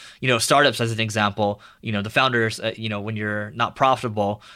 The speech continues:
or you raised a bunch of money, you're kind of, or maybe you don't raise money, but you're not, you're not profitable and you're just starting out,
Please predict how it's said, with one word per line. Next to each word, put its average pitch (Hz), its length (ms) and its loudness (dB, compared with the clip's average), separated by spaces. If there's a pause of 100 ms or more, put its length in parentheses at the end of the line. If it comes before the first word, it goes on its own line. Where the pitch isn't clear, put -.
(120)
or 120 100 -2
you 113 120 0
raised 120 260 2
a - 20 -4
bunch 113 160 0
of 107 80 -6
money, 117 160 0
you're 107 140 -2
kind 113 200 -8
of, 107 140 -10
or 127 240 -4
maybe 135 320 -2
you 127 60 -2
don't 131 160 2
raise 107 180 -2
money, 104 120 -6
but 113 120 -2
you're 117 80 0
not, 139 240 2
you're 139 140 0
not 170 160 2
profitable 131 400 4
and 113 100 0
you're 113 40 -2
just 120 120 0
starting 113 300 2
out, 104 260 2